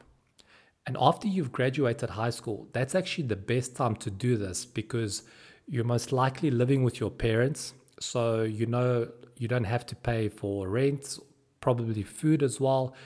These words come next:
You've got minimal expenses that you, that you need to fund in order to survive. So by working a full-time job, you're going to, uh, save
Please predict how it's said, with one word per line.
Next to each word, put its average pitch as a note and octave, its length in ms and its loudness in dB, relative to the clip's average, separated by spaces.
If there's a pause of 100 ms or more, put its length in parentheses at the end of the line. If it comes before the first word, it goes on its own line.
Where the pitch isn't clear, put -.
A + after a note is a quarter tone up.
(200)
You've A2 160 -6
got B2 240 -2
minimal C#3 580 2
expenses A#2+ 1000 -6 (140)
that A2+ 340 -6
you, A#2 220 -4 (180)
that B2+ 240 -6
you C3 140 2
need C3 220 2
to A2+ 100 -2
fund G2+ 400 -2 (280)
in A#2 140 -4
order A#2 160 2
to A2 320 -4
survive. G#2 600 -2 (760)
So B2 460 0
by C#3 300 6
working E3 480 2
a - 20 0
full-time C3 640 0
job, G#2 400 0 (560)
you're C3 340 2
going C#3 360 2
to, A2 520 -2 (180)
uh, - 60 -14 (260)
save C3+ 460 0